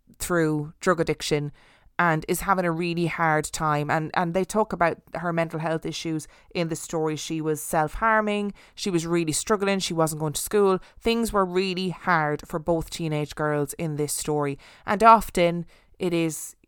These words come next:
it is, um, theorized by paranormal experts that teenage girls create some sort of energy that brings poltergeist activity into a house. And look,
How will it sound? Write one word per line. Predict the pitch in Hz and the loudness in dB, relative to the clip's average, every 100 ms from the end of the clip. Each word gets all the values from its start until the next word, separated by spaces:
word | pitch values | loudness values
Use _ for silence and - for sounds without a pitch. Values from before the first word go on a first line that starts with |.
| - | -10
it | 165 | -6
is, | 156 151 - - _ | -4 -6 -10 -18 _
um, | 156 147 143 143 143 143 143 | -10 -6 -6 -8 -8 -10 -10
theorized | - 190 180 175 196 226 - | -6 -2 4 4 4 -2 -6
by | 170 160 156 | 0 0 0
paranormal | - 165 160 160 156 156 | -2 0 0 -2 -2 -4
experts | - - - 160 214 - | -8 -12 -8 -6 -6 -6
that | - 156 | -6 -6
teenage | - 190 180 175 165 | -6 -8 -6 -6 -8
girls | - 156 156 185 - _ _ | -8 -6 -4 -6 -8 _ _
create | - 190 185 190 - | -2 0 2 0 -4
some | 185 170 | -8 -6
sort | - 175 170 | -2 -2 -2
of | 160 | -4
energy | 185 220 214 196 190 185 - - | -2 0 0 -2 -6 -8 -14 -2
that | 185 175 - | 2 2 0
brings | 190 185 175 | -2 -2 -4
poltergeist | - 180 160 156 156 165 | -2 0 0 0 -2 -4
activity | - 160 151 - | -4 -4 -4 -4
into | 151 - | -6 -4
a | 143 | -6
house. | 139 135 - - 180 | -6 -8 -10 -4 0
And | 190 | 2
look, | 190 151 - | 4 2 -2